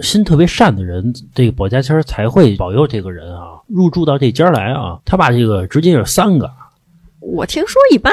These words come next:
Speaker 2: 的不是家里面就一般就有一个嘛，就千恩万谢的了，这仨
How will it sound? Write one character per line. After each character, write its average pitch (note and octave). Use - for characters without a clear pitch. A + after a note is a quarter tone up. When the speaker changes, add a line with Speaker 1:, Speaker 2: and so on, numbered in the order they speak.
Speaker 2:
的 F#3
不 G3
是 F4
家 -
里 A#3
面 G2
就 C#4
一 C#4+
般 A#3
就 C#4
有 -
一 -
个 A#3
嘛， -
就 F3
千 G3+
恩 F#3+
万 F3
谢 F3
的 D#2
了， G2
这 C4+
仨 -